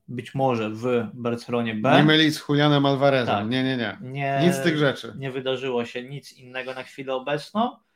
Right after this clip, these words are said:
Speaker 1: No więc ja bym się chciałem spytać o, e, ten transfer, który miał się wydarzyć i chyba rzeczywiście było coś na rzeczy, no bo on rzeczywiście nie trenował dzisiaj, nie został powołany na mecz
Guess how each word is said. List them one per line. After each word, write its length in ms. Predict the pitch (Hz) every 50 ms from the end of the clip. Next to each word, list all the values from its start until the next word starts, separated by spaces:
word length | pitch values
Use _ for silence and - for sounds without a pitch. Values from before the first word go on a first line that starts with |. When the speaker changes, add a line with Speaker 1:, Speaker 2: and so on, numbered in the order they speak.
| _ _ _ -
Speaker 1:
No 100 | 160 170
więc 180 | 180 180 -
ja 160 | - 190 196 185
bym 220 | 185 185 180 175
się 160 | - - 180
chciałem 340 | 180 - - 190 180 170 160
spytać 720 | - - - 180 175 - 165 160 160 - - - - _ _
o, 480 | - 139 147 143 147 147 147 147 147 _ _ _
e, 760 | - 131 135 135 135 135 135 135 135 135 135 131 131 131 135 135 _ _ _ _ _ _ _ _ _ _ _ _ _ _ _ _ _ _ _ _ -
ten 180 | 156 151 151
transfer, 420 | 151 151 160 156 156 - 160 156 -
który 160 | - 160 156
miał 260 | 160 180 196 196 185
się 120 | 196 160
wydarzyć 420 | 143 147 135 131 139 143 143 131 -
i 40 | 123
chyba 200 | - 151 139 135
rzeczywiście 420 | 135 135 - 147 143 143 - 143
było 180 | 127 127 131 127
coś 240 | - 135 123 -
na 100 | - 131
rzeczy, 320 | 123 135 143 143 - - 117
no 80 | 113
bo 140 | 110 110 117
on 120 | 117 117 113
rzeczywiście 400 | 117 117 - 120 120 120 - 120
nie 140 | 123 123
trenował 520 | 120 - 120 123 120 127 135 135 131 127 123
dzisiaj, 580 | 120 131 123 - - 135 131 127 131 127 127 - _ _ _ _ _ _
nie 100 | - 120
został 240 | 120 120 - 127 -
powołany 420 | - 120 117 120 120 127 127 127
na 140 | 127 131 135
mecz 680 | 143 147 147 147 147 147 143 147 - - - - _